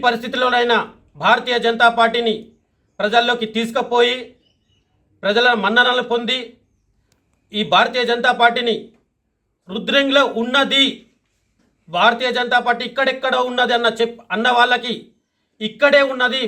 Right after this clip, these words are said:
మీ పక్కనే ఉన్నదని చెప్పడానికి నేను శాయశక్తులా కృషి చేస్తానని, ఇలాంటి అవకాశం ఇచ్చిన భారతీయ జనతా పార్టీకి మరోసారి రుణపడుతూ, ఏ అవకాశం వచ్చినా, ఏ ఆపద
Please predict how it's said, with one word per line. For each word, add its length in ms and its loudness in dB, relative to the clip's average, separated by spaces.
మీ 60 -2
పక్కనే 360 0
ఉన్నదని 380 -2
చెప్పడానికి 540 -2
నేను 160 -6
శాయశక్తులా 500 0
కృషి 300 -6
చేస్తానని, 520 0
ఇలాంటి 360 2
అవకాశం 440 2
ఇచ్చిన 200 -2
భారతీయ 340 0
జనతా 340 2
పార్టీకి 300 2
మరోసారి 400 2
రుణపడుతూ, 460 0
ఏ 280 0
అవకాశం 480 -2
వచ్చినా, 260 -2
ఏ 120 2
ఆపద 220 -2